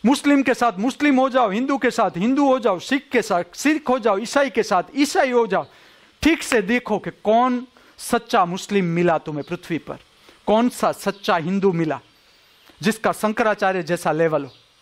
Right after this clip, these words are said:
या जिसका मुस्लिम में मोहम्मद पैगंबर जैसा लेवल हो, या क्रिश्चियन में कौन पहुंचा, चलो यीशु के लेवल तक कौन पहुंचा, या कौन गुरु नानक हुआ, चलो सिखों में से,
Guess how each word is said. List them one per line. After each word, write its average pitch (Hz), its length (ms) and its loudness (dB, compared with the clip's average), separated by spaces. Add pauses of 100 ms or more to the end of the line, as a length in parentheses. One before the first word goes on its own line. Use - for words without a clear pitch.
(240)
या 160 80 2
जिसका 165 480 -2 (400)
मुस्लिम 220 360 2
में 180 140 2
मोहम्मद 226 340 2
पैगंबर 208 500 0
जैसा 175 280 -2
लेवल 147 360 0
हो, - 80 -20 (580)
या 156 280 0 (760)
क्रिश्चियन 226 460 0
में 175 200 -2
कौन 240 240 2
पहुंचा, 202 480 0 (280)
चलो 139 300 -4
यीशु 214 240 0
के 185 140 0
लेवल 185 280 2
तक 170 260 -6
कौन 165 200 -2
पहुंचा, 143 420 -8 (1300)
या 180 160 2
कौन 240 360 0
गुरु 262 240 2
नानक 220 340 0
हुआ, 170 200 0
चलो 131 320 -8 (1160)
सिखों - 380 -2
में 156 160 -2
से, - 220 -14